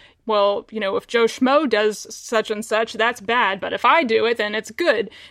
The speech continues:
No, we think we have to look at it in a more systematic way because there's something about those actions themselves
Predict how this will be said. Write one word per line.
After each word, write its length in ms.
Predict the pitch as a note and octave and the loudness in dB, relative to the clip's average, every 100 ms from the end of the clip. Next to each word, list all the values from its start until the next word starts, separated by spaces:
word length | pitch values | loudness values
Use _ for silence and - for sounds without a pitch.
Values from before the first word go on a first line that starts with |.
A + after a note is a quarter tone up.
| - | -4
No, 140 | F#4 | -2
we 160 | B3 B3+ | -2 -2
think 280 | C#4+ C4 - | -2 -4 -4
we 100 | B3+ | -8
have 100 | B3+ | -4
to 80 | A#3 | -2
look 160 | A#3+ | -2
at 120 | A#3+ A3 | -2 -4
it 160 | G#3+ A3 | -6 -8
in 80 | |
a 60 | A3 | -8
more 180 | G3+ G3+ | -6 -8
systematic 640 | - G3+ G#3+ G3 G3 G3 | -8 -10 -8 -8 -8 -10
way 400 | - C#4+ F3 G#3 - _ _ _ | -8 -6 -4 -8 -14 _ _ _
because 240 | - A#3+ | -4 -4
there's 160 | A#3+ - | -4 -6
something 420 | - C4+ - A3+ | 0 0 0 -6
about 380 | F#3+ G#3+ A#3+ B3+ | -2 2 2 2
those 180 | G#3+ - | -2 0
actions 460 | F3+ F#3+ G3 F#3 | -2 -2 -8 -12
themselves 720 | - G3 - C#4+ G#3+ E3 F#3+ | -14 -16 -4 -2 -2 -4 -8